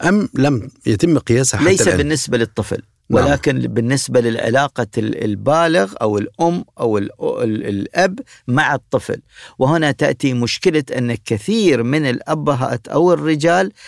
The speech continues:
Speaker 2: يمتنعون حتى من حمل أبنائهم لا يقل عن أربعين يوم أو ربما بالشهور. ثم تأتي هنا المشاكل المستقبلية في التواصل مع هذا الطفل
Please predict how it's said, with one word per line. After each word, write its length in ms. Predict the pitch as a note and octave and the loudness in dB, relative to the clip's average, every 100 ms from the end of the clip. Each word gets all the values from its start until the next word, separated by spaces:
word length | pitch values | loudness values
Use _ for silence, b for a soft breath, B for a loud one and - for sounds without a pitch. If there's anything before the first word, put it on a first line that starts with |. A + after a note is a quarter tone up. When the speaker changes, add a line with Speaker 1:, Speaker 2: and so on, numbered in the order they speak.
| B B | B B
Speaker 2:
يمتنعون 760 | B2+ C3+ B2+ C#3+ C3+ C3+ E3 F#3 | 0 0 2 0 0 0 0 0
حتى 800 | - - A#3 - _ G#3 F3+ E3+ | -2 -2 -2 -4 _ 0 2 2
من 200 | D3+ C3 | 0 -4
حمل 460 | - E3+ E3 B2 | -4 -2 0 -2
أبنائهم 720 | - D#3 D#3 F#3+ F#3+ F3 G3+ G#3+ b b b | -2 -4 0 0 2 2 2 0 b b b
لا 200 | A#2 D3 | 0 2
يقل 400 | D3 C#3 - C#3+ | 4 0 0 0
عن 220 | C3 C3 B2 | 0 -2 -2
أربعين 540 | A#2+ G#2+ A#2+ B2+ B2+ | -2 -2 -2 0 0
يوم 300 | A#2+ B2+ B2+ | 0 0 0
أو 160 | A#2+ A#2 | 0 0
ربما 520 | A2+ G#2+ A#2+ A#2+ B2 b b | 0 0 0 -2 -4 b b
بالشهور. 640 | A2 A2+ - A2 A2+ - _ _ _ _ - - | -4 -2 0 0 0 -2 _ _ _ _ -18 0
ثم 380 | A#3+ A#3 G#3+ | 2 2 0
تأتي 520 | F3+ - E3 C#3+ D3+ C#3 | 0 0 -2 0 0 2
هنا 420 | C#3 C#3 C#3 - | 2 0 -2 -2
المشاكل 840 | - A#2+ A#2 A2 C#3 C#3+ - C#3+ C#3 | -4 -2 -2 -2 -2 -2 0 0 0
المستقبلية 1200 | B2 A2+ E3 - F#3 - D3+ D3 D#3 D3+ D3 C#3 B B | -2 0 0 0 -2 -2 0 2 4 4 2 -2 B B
في 120 | - | -6
التواصل 800 | C3 - A#2+ A#2 A#2 - A#2+ A#2 - _ | -6 0 2 2 0 0 0 -2 -8 _
مع 460 | A2 A#2 A2 G2+ A2+ | -4 -2 0 0 0
هذا 160 | G2+ G#2 | 0 -2
الطفل 500 | G#2 C3 - D3 | -2 -4 0 0